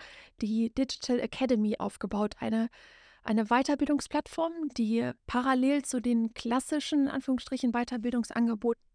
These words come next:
von H R existiert. Und zum Ziel hat, Unternehmen, äh, die Mitarbeiter von, in den Unternehmen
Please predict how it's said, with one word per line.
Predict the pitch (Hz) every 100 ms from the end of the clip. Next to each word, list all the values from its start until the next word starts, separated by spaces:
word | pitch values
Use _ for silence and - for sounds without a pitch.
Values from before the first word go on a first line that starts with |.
| _
von | - - 226 233
H | 226 233
R | 240 -
existiert. | - - - - 254 - - - - - _ _ _
Und | 240 233 233 - -
zum | - 226
Ziel | - - 302 285
hat, | 240 269 - - -
Unternehmen, | 247 - 214 220 254 277 302
äh, | 226 214 -
die | - 208
Mitarbeiter | 254 - 202 208 208 226
von, | - 233 220
in | - 226
den | 214
Unternehmen | 226 - 220 214 247